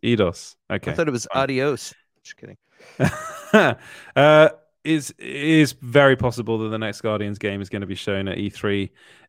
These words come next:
Speaker 1: Uh, I think E three, now that, this is gonna be a weird thing this year, 'cause I think E three is kinda dwindling every year. Uh, it wasn't on last year, it was cancelled. Now, is it gonna go completely online? Uh,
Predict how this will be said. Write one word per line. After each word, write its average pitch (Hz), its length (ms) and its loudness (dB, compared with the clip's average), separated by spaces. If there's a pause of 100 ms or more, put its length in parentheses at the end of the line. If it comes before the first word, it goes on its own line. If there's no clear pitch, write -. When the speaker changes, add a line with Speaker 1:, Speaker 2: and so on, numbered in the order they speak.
(160)
Speaker 1:
Uh, 127 240 6
I 135 100 4
think 190 200 4
E 208 120 4
three, 156 560 2 (120)
now 131 180 4
that, 151 200 4
this 170 160 2
is 190 80 -6
gonna 180 180 2
be 139 200 4
a 123 120 2
weird 127 260 4
thing 123 180 -2
this 101 180 -6
year, 90 120 -4
'cause 113 160 -4
I 139 80 4
think 151 160 -2
E 139 140 0
three 131 220 0
is 117 80 -2
kinda 117 180 -2
dwindling 98 500 -2
every 95 220 -6
year. 98 380 -2 (760)
Uh, 107 220 4
it 120 100 0
wasn't 151 300 4
on 123 200 2
last 107 300 2
year, 101 100 0
it 98 40 0
was 98 120 -6
cancelled. 107 600 -8 (840)
Now, 127 160 0
is 143 160 4
it 151 60 2
gonna 143 200 4
go 127 180 4
completely 123 500 -2
online? 127 680 2 (680)
Uh, 107 520 0